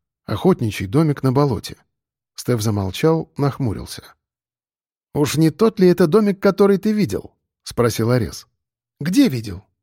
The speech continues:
встрепенулась Аграфена. «Ты был в домике на болоте?» Стеф покачал головой. В реальной жизни нет, только во сне. «У тебя еще и сны вещи?»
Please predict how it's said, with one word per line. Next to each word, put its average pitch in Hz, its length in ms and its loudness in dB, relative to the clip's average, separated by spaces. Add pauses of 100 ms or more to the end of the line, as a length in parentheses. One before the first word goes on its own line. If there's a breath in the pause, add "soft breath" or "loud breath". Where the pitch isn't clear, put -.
(240)
встрепенулась 123 580 0
Аграфена. 123 560 -4 (560)
«Ты 160 140 4
был 160 200 4
в 123 80 -6
домике 170 320 4
на 147 120 4
болоте?» 139 460 0 (640)
Стеф - 300 0
покачал 120 440 0
головой. 120 600 -2 (760)
В 101 160 0
реальной 131 480 2
жизни 117 380 -2
нет, - 440 -6 (280)
только 110 280 0
во 127 140 2
сне. - 320 -8 (760)
«У 127 80 -2
тебя 127 260 -2
еще 151 300 0
и 139 80 2
сны 120 340 0
вещи?» 190 540 -2